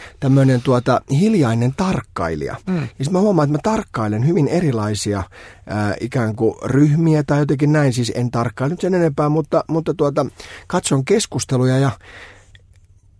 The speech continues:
Speaker 1: jollain tavalla semmonen niinku ilkeämielinen niinku puhe,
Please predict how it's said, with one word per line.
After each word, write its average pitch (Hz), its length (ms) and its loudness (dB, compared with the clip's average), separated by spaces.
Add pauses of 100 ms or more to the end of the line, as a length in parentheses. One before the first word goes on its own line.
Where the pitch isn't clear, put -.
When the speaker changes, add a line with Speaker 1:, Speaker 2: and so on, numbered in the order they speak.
(300)
Speaker 1:
jollain 180 460 4
tavalla 131 260 4
semmonen 135 360 4
niinku 127 280 -2
ilkeämielinen 107 1400 0 (640)
niinku 110 440 -4
puhe, 104 420 0